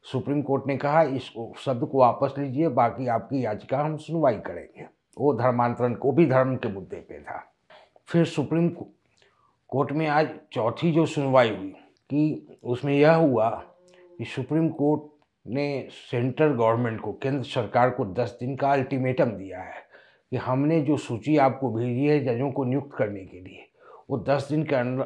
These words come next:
अंदर आप ऑर्डर निकालिए। लेकिन आप समझिए कि सुप्रीम कोर्ट में आज जो सुनवाई हुई, उसका जनता से कितना सरोकार है, वो आप खुद समझ सकते हैं। अपनी समस्याओं को जब देखना चालू कीजिएगा, अगर आपके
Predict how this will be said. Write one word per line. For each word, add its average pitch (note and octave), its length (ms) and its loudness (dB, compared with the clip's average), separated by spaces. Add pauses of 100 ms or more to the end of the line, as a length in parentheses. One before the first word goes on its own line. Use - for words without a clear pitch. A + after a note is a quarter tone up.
अंदर B2+ 300 4
आप B2+ 360 2
ऑर्डर A2+ 280 2
निकालिए। F#2 600 -12 (840)
लेकिन D#3 460 0 (240)
आप - 280 -2
समझिए D#3 460 6
कि E3 340 0
सुप्रीम C#3+ 340 -2
कोर्ट C3+ 180 2
में C#3 120 0
आज C#3 100 2
जो C3 140 -2
सुनवाई B2+ 460 4
हुई, C#3+ 100 4
उसका C3 240 -2
जनता A2+ 480 2
से C#3+ 160 -2
कितना C3 640 -2 (560)
सरोकार B2 600 8
है, A#2 280 2 (520)
वो A#2+ 160 -2
आप A#2+ 340 2
खुद D#3 140 -4
समझ C3 320 0
सकते - 320 -6
हैं। C#3+ 80 -2
अपनी A#2+ 240 -4
समस्याओं B2 640 -4
को C3+ 140 -2
जब A2+ 160 -4
देखना A2 340 -4
चालू A#2+ 340 -2
कीजिएगा, A2 520 -4
अगर A2 200 0
आपके A2 420 -2